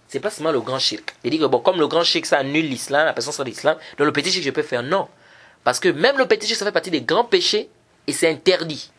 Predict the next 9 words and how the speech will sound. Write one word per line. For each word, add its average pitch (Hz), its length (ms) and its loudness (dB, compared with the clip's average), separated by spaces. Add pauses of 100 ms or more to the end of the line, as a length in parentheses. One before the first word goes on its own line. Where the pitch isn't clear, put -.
(920)
Jade. 175 280 0 (1080)
Jusqu'à 220 500 0
ce 240 120 -2
que 226 120 0
les 180 100 4
savants, 185 280 0
ils 202 120 -2
ont 190 80 0
divergé. 123 760 -4